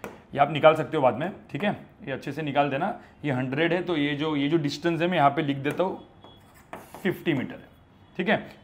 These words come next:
और ये हंड्रेड मीटर है, तो फिफ्टी मीटर पे यहाँ पे पहुँच गया। अब यहाँ पे पहुँचने के बाद ना, देखो ये question आपको खुद को solve करना है, मैं आपको just technique बता रहा हूँ। अब ये पॉइंट सी पकड़ते हैं। अब क्या हुआ, यहाँ पे पहुँचने के बाद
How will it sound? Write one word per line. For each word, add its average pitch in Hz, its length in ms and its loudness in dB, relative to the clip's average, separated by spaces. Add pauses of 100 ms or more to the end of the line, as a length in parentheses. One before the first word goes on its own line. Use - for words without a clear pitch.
और 147 100 2
ये 208 60 4
हंड्रेड 143 300 0
मीटर 104 220 -10
है, - 180 -20
तो 151 100 -8
फिफ्टी 156 300 -6
मीटर 180 200 0
पे 196 100 2
यहाँ 156 160 4
पे 175 80 0
पहुँच 151 220 -6
गया। - 140 -10
अब 151 100 -8
यहाँ 156 220 0
पे 185 80 0
पहुँचने 185 360 -2
के 208 60 2
बाद 147 200 0
ना, 160 80 -4
देखो - 400 2
ये 214 60 12
question 208 200 6
आपको 208 200 6
खुद 196 100 2
को 214 140 4
solve 180 200 2
करना 160 160 -2
है, 208 60 -2
मैं 196 80 0
आपको 185 160 0
just 208 220 -4 (240)
technique 170 300 -2
बता 135 180 -6
रहा - 80 -14
हूँ। - 1000 -2
अब - 160 -8 (340)
ये 190 120 4
पॉइंट 226 340 2
सी 220 240 0
पकड़ते 123 420 -4
हैं। - 80 -18 (420)
अब 214 180 4
क्या 254 140 6
हुआ, 233 180 6
यहाँ 180 360 4
पे 247 100 0
पहुँचने 202 420 0
के 202 100 -2
बाद 156 420 4